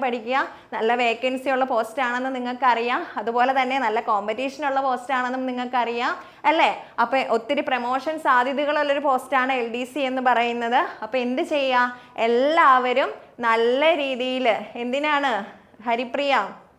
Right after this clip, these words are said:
ഹരിപ്രിയ എന്തിനാ ഇങ്ങനെ വിഷമിക്കണേ? വിഷമിക്കേണ്ട കാര്യമൊന്നുമില്ല. ഇത് നല്ല സ്ട്രോങ് ആയിട്ട് അങ്ങ് എടുക്ക്. ഈ വീണിടത്തുനിന്ന് നമ്മൾ ഉയർത്തെഴുന്നേക്കണം. ഞാൻ എപ്പോഴും പറയാറുണ്ട്,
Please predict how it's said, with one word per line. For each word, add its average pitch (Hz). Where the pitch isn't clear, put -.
ഹരിപ്രിയ 247
എന്തിനാ 269
ഇങ്ങനെ 277
വിഷമിക്കണേ? 269
വിഷമിക്കേണ്ട 277
കാര്യമൊന്നുമില്ല. 294
ഇത് 233
നല്ല 277
സ്ട്രോങ് 277
ആയിട്ട് 294
അങ്ങ് 294
എടുക്ക്. 254
ഈ 285
വീണിടത്തുനിന്ന് 285
നമ്മൾ 285
ഉയർത്തെഴുന്നേക്കണം. 277
ഞാൻ 240
എപ്പോഴും 269
പറയാറുണ്ട്, 262